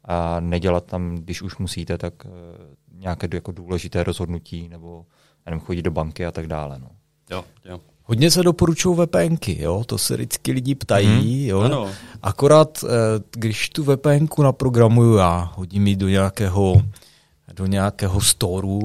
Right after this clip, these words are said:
Speaker 3: jo? Nebo
Speaker 2: Mhm.
Speaker 3: někde
Speaker 1: Mhm.
Speaker 3: a naprogramuju ji tak, ať to teče, ona vždycky teče přes nějaký server,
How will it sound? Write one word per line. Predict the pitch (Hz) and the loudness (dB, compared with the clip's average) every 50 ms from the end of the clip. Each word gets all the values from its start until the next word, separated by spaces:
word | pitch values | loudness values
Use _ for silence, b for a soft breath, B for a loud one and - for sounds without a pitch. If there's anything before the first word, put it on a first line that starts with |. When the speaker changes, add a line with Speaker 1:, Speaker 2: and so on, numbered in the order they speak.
| 104 | 0
Speaker 3:
jo? | 92 90 87 92 | 0 -2 -2 -2
Nebo | 98 90 82 92 | -2 -4 -2 -2
Speaker 2:
Mhm. | 90 95 | -2 0
Speaker 3:
někde | 92 95 101 104 92 92 92 95 101 110 117 120 117 | 0 0 2 2 2 2 2 2 0 0 -2 -4 -8
Speaker 1:
Mhm. | 107 98 104 107 117 120 B B B B _ _ | -10 -14 -16 -18 -20 -20 B B B B _ _
Speaker 3:
a | - 92 98 98 | -8 -4 -4 -2
naprogramuju | 98 104 98 - 107 113 110 107 110 101 104 107 110 107 107 | -2 -2 -4 -2 -2 -2 2 2 2 4 4 4 4 6 6
ji | 107 110 107 | 6 4 4
tak, | - 113 104 107 - 113 | 2 2 0 0 0 -2
ať | 107 - - | -6 -6 -4
to | - 117 | -6 -6
teče, | - - 104 - - 117 - | -4 -4 -4 -2 -2 -2 -2
ona | 107 104 107 | 0 -2 -2
vždycky | 98 98 - - - - - - 135 | -2 -2 -8 -14 -20 -18 -10 -8 -4
teče | - 117 - - 98 | -2 0 0 0 -2
přes | - - 104 101 | 0 0 0 2
nějaký | 98 90 92 - - 101 | 2 0 0 -2 0 0
server, | - 101 95 - 87 95 - | 0 0 0 -2 -2 -4 -2